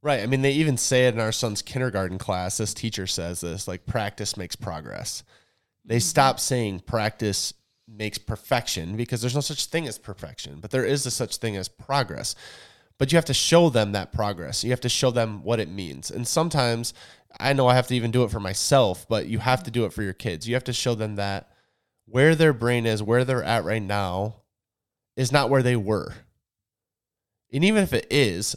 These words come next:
Speaker 1: like, they still have identified what the problems are and they're gonna work towards fixing them.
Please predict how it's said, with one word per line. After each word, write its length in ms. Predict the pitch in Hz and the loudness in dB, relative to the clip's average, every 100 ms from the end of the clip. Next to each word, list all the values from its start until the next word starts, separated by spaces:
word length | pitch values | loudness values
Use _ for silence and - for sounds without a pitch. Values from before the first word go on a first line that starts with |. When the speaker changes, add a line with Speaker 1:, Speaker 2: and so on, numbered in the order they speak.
| - | -6
Speaker 1:
like, 240 | 110 120 - | -2 -2 -4
they 220 | 107 135 | 0 2
still 400 | - - 170 156 | 2 6 8 8
have 200 | 139 127 | 4 4
identified 800 | 120 107 131 160 - 113 104 101 | 2 4 2 2 2 2 2 0
what 220 | 101 110 | 0 0
the 80 | 104 | 0
problems 460 | 117 110 104 104 - | 0 0 0 -6 -2
are 340 | 131 101 101 | 2 4 2
and 140 | - 107 | -2 -4
they're 120 | 113 | -2
gonna 160 | 117 | -2
work 280 | 101 117 110 | -2 -4 -6
towards 460 | - 110 104 104 - - - _ _ | -6 -4 -4 -6 -12 -18 -20 _ _
fixing 500 | - - 165 - 82 | -4 0 0 -2 -8
them. 240 | 57 52 | -10 -16